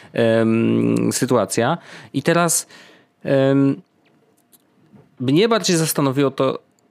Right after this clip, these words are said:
jak bardzo skuteczną bronią jest to, że wyłącza się internet ludziom. Bo teraz poza tym, że oni nie mogą się, wiesz, ze sobą komunikować, chociaż jak wiemy po, mm, nawet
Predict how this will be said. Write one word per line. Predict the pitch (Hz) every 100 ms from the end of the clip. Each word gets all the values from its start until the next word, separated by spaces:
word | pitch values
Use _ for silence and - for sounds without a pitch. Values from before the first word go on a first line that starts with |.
| -
jak | 123 131 - 107
bardzo | 131 143 131 127 120 117 - _ _ _ _
skuteczną | - - - 151 143 180 180 - - 139 123 120
bronią | 131 123 107 90 101 - -
jest | 110 107 - - -
to, | 120
że | - 113
wyłącza | 110 104 98 92
się | 95 98
internet | 95 98 90 90 90
ludziom. | 92 87 - - _ _ _ - - -
Bo | -
teraz | 143 143 - -
poza | 165 196 165
tym, | 139 123
że | 107 107
oni | 107 110
nie | 113
mogą | 120 120 113
się, | - 110 104 95 92
wiesz, | 95 92
ze | 104
sobą | - 110 101
komunikować, | 107 107 101 110 90 82 - - - _ _ -
chociaż | - 196 190 156 131 - - _ _
jak | 135 123
wiemy | 143 151 143 123 117
po, | - 117 113 110 107
mm, | 113 123 117 110 107 107 107 110 117
nawet | 123 117 113 -